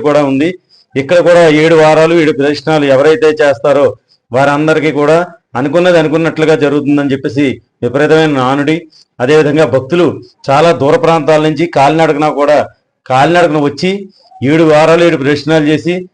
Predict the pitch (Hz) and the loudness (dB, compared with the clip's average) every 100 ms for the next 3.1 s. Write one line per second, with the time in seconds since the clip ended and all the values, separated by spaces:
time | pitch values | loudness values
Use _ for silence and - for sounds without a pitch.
0 | _ _ 139 147 143 147 135 135 180 175 | _ _ -2 -2 -2 -2 -4 -4 -2 -2
1 | 165 170 151 143 143 147 143 135 143 165 | -2 -2 -4 -4 -4 -2 -2 0 2 0
2 | - _ _ - 135 170 180 160 165 170 | -4 _ _ -8 -4 -2 -2 0 2 2
3 | 175 | 2